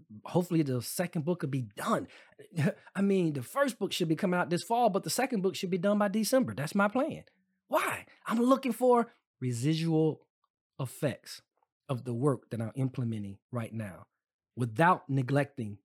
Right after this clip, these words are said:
the responsibilities that God is calling me to do. I hope y'all get that. Without neglecting the responsibility that God is calling me to do. Because what he's telling me right now, do you hear me? He's telling me, and I'm not talking about right now, and,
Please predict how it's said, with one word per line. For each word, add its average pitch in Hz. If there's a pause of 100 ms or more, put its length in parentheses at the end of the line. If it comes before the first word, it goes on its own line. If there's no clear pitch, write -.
(140)
the 120
responsibilities 117
that 107
God 107
is 98
calling 101
me 92
to -
do. 85 (140)
I -
hope 87
y'all 110
get 120
that. 90 (960)
Without 127
neglecting 131
the 107
responsibility 107
that 101
God 104
is 98
calling 95
me 87
to 90
do. 151 (320)
Because -
what 151
he's 190
telling 165
me 101
right 139
now, 123 (160)
do 117
you 127
hear 147
me? 107 (640)
He's 202
telling 214
me, 120
and 120
I'm 202
not 339
talking 330
about 262
right 233
now, 220
and, 151